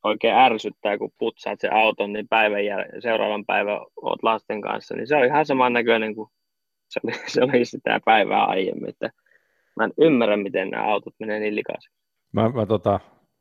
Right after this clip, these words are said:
Speaker 2: voisin kuvitella, että tota, tota voi, ö, kuvailla yhdellä sanalla, eli vanhemmuus. Niin
Speaker 1: Niin,
Speaker 2: kyllä.
Speaker 1: kyllä,
Speaker 2: <laughs>
Speaker 1: kyllä. Joo, ja ei, siis en ole missään nimessä ainut, ainut, varmasti kaikilla on täysin sama ongelma, mutta itse vaan on, on niinku tykännyt, että on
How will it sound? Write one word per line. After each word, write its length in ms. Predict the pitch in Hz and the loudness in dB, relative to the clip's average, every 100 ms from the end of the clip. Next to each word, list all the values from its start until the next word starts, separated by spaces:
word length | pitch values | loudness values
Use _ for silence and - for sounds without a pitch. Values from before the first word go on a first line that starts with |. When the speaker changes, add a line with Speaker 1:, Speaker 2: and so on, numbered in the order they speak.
| - | -4
Speaker 2:
voisin 200 | 123 113 | -2 2
kuvitella, 440 | 151 127 123 110 | 2 4 4 4
että 180 | 104 113 | 4 0
tota, 340 | 120 107 107 - - | 0 2 2 0 -10
tota 280 | - 104 | -6 -4
voi, 200 | 101 107 | -2 -2
ö, 540 | 101 - - - - - _ _ - | -2 -6 -14 -14 -18 -18 _ _ -8
kuvailla 320 | 117 101 101 | 0 2 4
yhdellä 240 | 107 98 | 2 2
sanalla, 320 | 90 107 95 90 | 2 2 0 0
eli 160 | 95 | 0
vanhemmuus. 720 | 107 98 82 82 95 - - _ _ _ - - - | 0 0 -4 -8 -12 -14 -20 _ _ _ -20 -20 -20
Niin 140 | 95 117 | -6 2
Speaker 1:
Niin, 360 | 156 139 107 - | 4 4 2 2
Speaker 2:
kyllä. 420 | 135 151 135 127 | 4 6 4 2
Speaker 1:
kyllä, 0 | - - | -2 -8
Speaker 2:
<laughs> 100 | 131 | -2
Speaker 1:
kyllä. 320 | 135 123 120 - | 0 0 -2 0
Joo, 180 | 127 139 | 2 4
ja 160 | 135 | 4
ei, 220 | 143 135 131 | 4 0 -4
siis 200 | 123 123 | -10 -6
en 240 | 131 139 | -6 -4
ole 140 | 127 | -6
missään 340 | 127 131 - 127 | -8 -10 -12 -10
nimessä 320 | 127 123 95 | -8 -10 -6
ainut, 400 | 113 127 120 110 _ _ _ _ _ _ - | -2 0 -2 -8 _ _ _ _ _ _ -14
ainut, 300 | 123 120 113 117 | -8 -6 -2 2
varmasti 400 | 123 120 - 120 | 2 2 -4 -2
kaikilla 360 | 127 120 120 117 | 2 2 4 2
on 60 | |
täysin 300 | 120 120 120 | 4 2 2
sama 260 | 117 117 110 | -2 0 0
ongelma, 420 | 117 113 107 104 | 0 -2 -4 -8
mutta 320 | 104 - 110 - _ _ _ _ _ - | -12 -6 -6 -6 _ _ _ _ _ -6
itse 240 | 123 120 | 2 2
vaan 180 | 110 113 | 4 2
on, 200 | 113 113 | 2 0
on 140 | 113 110 | -2 -2
niinku 200 | 113 113 | -2 -2
tykännyt, 420 | 113 110 - - | -2 -2 -2 -6
että 180 | - - | -6 -8
on 140 | 98 | -8